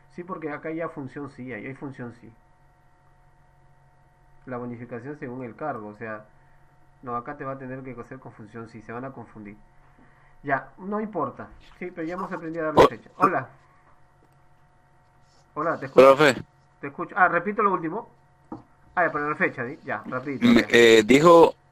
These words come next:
Speaker 2: eh, la fu-, la, la función igual hoy.
Speaker 1: Ya.
Speaker 2: Y
Speaker 1: Ya, te explico de nuevo. Mira,
Speaker 2: Vaya,
Speaker 1: mira.
Speaker 2: sería la función igual hoy.
Speaker 1: Sí.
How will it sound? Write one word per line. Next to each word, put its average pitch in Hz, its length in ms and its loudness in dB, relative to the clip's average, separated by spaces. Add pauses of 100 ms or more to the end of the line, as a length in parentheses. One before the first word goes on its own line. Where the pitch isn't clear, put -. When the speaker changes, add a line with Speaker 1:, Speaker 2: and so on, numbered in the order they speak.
(140)
Speaker 2:
eh, 113 520 6 (340)
la 117 180 6
fu-, - 240 -12
la, 107 380 8
la 113 160 8
función 143 500 6 (120)
igual 135 440 6
hoy. 185 500 8 (460)
Speaker 1:
Ya. 117 320 -12 (680)
Speaker 2:
Y 139 200 4 (840)
Speaker 1:
Ya, 139 160 -2
te 160 60 -8
explico 214 240 0
de 214 40 -2
nuevo. 170 240 0
Mira, 170 220 -2
Speaker 2:
Vaya, 117 180 8
Speaker 1:
mira. 104 80 8
Speaker 2:
sería 143 420 8
la 151 140 8
función 143 540 4
igual 135 500 6
hoy. 208 420 6 (320)
Speaker 1:
Sí. 127 240 -14